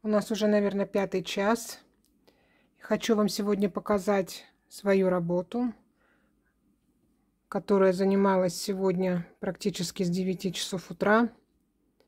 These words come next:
Далась она мне тяжело. Получилась тяжелая.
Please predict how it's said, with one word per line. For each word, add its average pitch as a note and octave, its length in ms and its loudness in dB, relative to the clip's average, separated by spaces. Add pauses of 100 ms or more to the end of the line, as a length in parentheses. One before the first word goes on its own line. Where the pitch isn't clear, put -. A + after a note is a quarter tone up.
(880)
Далась G3 380 0
она F#3 180 2
мне F3+ 220 2
тяжело. F3 680 2 (1400)
Получилась F3+ 840 0
тяжелая. F#3 760 4